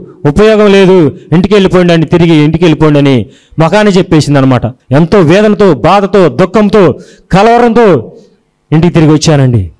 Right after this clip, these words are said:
దేవుడి మీదే భారం పెట్టా. "దేవుడు ఇస్తాడు, ఏ నాటికైనా దేవుడు నాకు ఇస్తాడు" అనే ఒకే ఒక విశ్వాసంతో, నమ్మకంతో అదే మందిరానికి వెళుతున్నానండి. వెళుతున్న సమయంలో ఒకానొక రోజు మా బావగారు, దానియేలు బావగారు విజయవాడ నుంచి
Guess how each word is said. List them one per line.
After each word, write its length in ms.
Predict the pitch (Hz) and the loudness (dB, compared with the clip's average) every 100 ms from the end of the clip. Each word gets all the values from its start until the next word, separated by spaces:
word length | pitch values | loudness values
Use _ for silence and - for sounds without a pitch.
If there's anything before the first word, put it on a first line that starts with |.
| - | -2
దేవుడి 220 | 147 180 | 0 2
మీదే 480 | 180 190 202 170 107 - - | 2 2 2 0 -4 -12 -4
భారం 220 | 147 160 | -2 0
పెట్టా. 260 | 147 147 131 | -2 -2 -4
"దేవుడు 360 | 110 180 220 214 | -2 0 2 0
ఇస్తాడు, 640 | - 254 240 220 - - - _ _ _ - 165 | 0 0 2 0 -2 -10 -20 _ _ _ -4 0
ఏ 80 | 220 | 2
నాటికైనా 460 | 233 247 233 240 | 0 0 0 0
దేవుడు 340 | 226 233 254 240 | 2 2 2 2
నాకు 220 | 240 233 | 0 0
ఇస్తాడు" 360 | 233 254 240 226 | -2 0 0 2
అనే 200 | 226 233 | 2 2
ఒకే 220 | 220 240 | 0 0
ఒక 240 | 226 208 190 - - _ | 0 0 0 -2 -8 _
విశ్వాసంతో, 600 | 160 170 233 214 220 190 | -2 0 0 0 0 0
నమ్మకంతో 720 | 175 185 202 202 190 180 131 - - _ - | 0 0 0 0 0 0 0 -4 -14 _ -2
అదే 300 | 175 247 247 | 0 2 2
మందిరానికి 440 | 226 214 214 190 | 0 0 0 0
వెళుతున్నానండి. 640 | 185 175 180 151 135 110 - _ _ _ - | 0 0 0 0 0 -2 -6 _ _ _ -2
వెళుతున్న 360 | 165 202 214 202 | 0 0 0 0
సమయంలో 640 | 202 208 208 214 226 - - - _ _ - 160 | 0 2 2 2 2 -2 -10 -20 _ _ -4 -2
ఒకానొక 320 | 196 202 190 | 0 0 2
రోజు 180 | 208 208 | 0 0
మా 120 | 202 | 0
బావగారు, 400 | 180 202 202 196 | 0 0 0 0
దానియేలు 400 | 165 208 220 208 | 0 0 2 2
బావగారు 340 | 180 190 185 180 175 | 2 2 2 0 -2
విజయవాడ 600 | 190 156 143 139 190 175 | -4 -4 -2 0 0 0
నుంచి 400 | 170 165 170 131 | 0 -2 0 -2